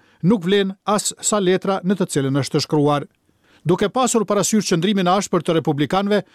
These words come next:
që unanimisht e kanë kundërshtuar marrëveshjen atomike, liderët iranian dhe disa aktivistë iraniano-amerikan e kanë shtruar pyetjen nëse kufizimet për udhëtime në Iran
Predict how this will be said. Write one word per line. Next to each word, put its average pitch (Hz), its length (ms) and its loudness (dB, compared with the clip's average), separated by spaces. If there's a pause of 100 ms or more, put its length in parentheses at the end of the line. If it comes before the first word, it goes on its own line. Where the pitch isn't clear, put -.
(140)
që 190 140 0 (100)
unanimisht 175 560 2
e 180 80 0
kanë 160 160 -2
kundërshtuar 170 560 0
marrëveshjen 156 480 0
atomike, 190 540 0 (420)
liderët 214 400 2
iranian 175 480 0
dhe 151 160 -2
disa 190 320 2
aktivistë 185 560 -2
iraniano-amerikan 180 1000 0 (340)
e 165 80 2
kanë 220 240 0
shtruar 214 320 2
pyetjen 208 560 2
nëse 226 320 2
kufizimet 170 560 2
për 175 140 2
udhëtime 185 320 0
në 151 100 2
Iran 202 240 2